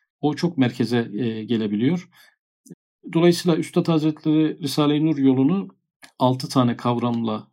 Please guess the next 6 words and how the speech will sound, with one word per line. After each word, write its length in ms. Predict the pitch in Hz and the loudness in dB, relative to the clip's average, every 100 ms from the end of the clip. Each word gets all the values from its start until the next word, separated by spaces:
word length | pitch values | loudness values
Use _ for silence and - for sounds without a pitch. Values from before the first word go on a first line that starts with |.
| 233 | -14
işte 300 | 139 - - | -12 -12 -10
acz, 340 | - 135 127 - | -4 -2 -2 -2
fakr, 520 | - 117 - - - | -4 -4 -4 -16 -18
şefkat, 540 | - - 123 - 120 - | -10 -6 -6 -4 -8 -6
tefekkür, 640 | 110 - - - 117 - _ _ _ _ _ _ _ _ _ _ - | -8 -6 -6 -4 -6 -8 _ _ _ _ _ _ _ _ _ _ -8
şevk 460 | - 160 196 - | 4 6 6 2